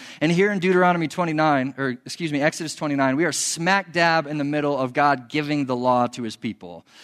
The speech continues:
and God establishing this sacrificial system that they are to abide by and they are to live by, um, so that they may posture themselves unto him.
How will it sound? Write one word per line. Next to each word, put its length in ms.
and 100
God 260
establishing 800
this 160
sacrificial 760
system 600
that 140
they 100
are 120
to 80
abide 420
by 240
and 120
they 60
are 120
to 80
live 320
by, 340
um, 220
so 380
that 440
they 180
may 220
posture 460
themselves 680
unto 280
him. 380